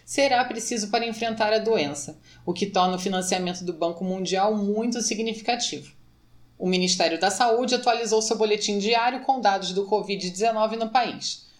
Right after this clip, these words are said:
Foram contabilizados onze mil oitocentos e trinta casos de pessoas infectadas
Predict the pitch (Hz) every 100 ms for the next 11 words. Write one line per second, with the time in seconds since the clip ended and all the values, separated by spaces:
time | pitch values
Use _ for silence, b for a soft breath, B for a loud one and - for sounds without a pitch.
0 | B 208 196 202 240 254 262 240 240 190
1 | 180 175 196 190 202 202 262 285 269 -
2 | 220 190 214 220 262 302 294 285 208 196
3 | 190 185 190 180 170 170 214 247 247 -
4 | 233 220 302 -